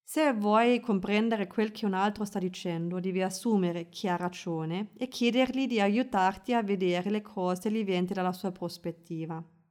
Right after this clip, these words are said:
Quarta regola: le emozioni sono degli strumenti conoscitivi vo-, fondamentali,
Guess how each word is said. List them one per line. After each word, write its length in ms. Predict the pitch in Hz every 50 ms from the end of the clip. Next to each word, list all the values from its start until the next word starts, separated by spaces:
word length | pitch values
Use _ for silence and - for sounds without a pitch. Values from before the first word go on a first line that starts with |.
| _ _ _ _ _ _ _ _ _ _ _ _ _ _ _ _ _ _ _ _ _ _ _ _ _ _ _ _
Quarta 480 | - 220 214 202 196 202 202 - 185 180
regola: 500 | 175 175 165 170 170 180 196 214 247 277 - _ _ _ _ - - - - - _ _
le 100 | - 233
emozioni 460 | 240 240 349 330 254 - 349 339 349
sono 180 | 339 - 247 233
degli 220 | 208 214 208 202
strumenti 460 | 208 202 - 214 202 214 226 208 226
conoscitivi 580 | 220 - 208 208 202 208 202 - 214 202 208 202
vo-, 120 | 190 190
fondamentali, 960 | 196 - - 208 190 185 185 180 180 180 180 180 175 156 156 165 165 170 170